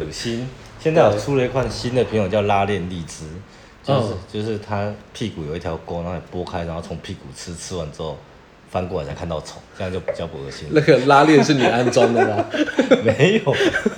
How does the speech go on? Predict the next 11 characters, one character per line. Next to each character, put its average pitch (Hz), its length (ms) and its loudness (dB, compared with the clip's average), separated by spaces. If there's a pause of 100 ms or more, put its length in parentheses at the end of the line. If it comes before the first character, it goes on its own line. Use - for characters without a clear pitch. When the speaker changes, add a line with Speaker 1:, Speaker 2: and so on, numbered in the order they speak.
(360)
Speaker 1:
它 143 80 -4
叫 156 60 2 (140)
玫 117 220 2
瑰 131 200 2
红。 107 160 -4 (160)
<laughs> - 140 -10
它 - 1200 -4
就 175 120 2
是， 190 320 -4 (600)
<clears throat> - 1080 -8
它， 127 240 -2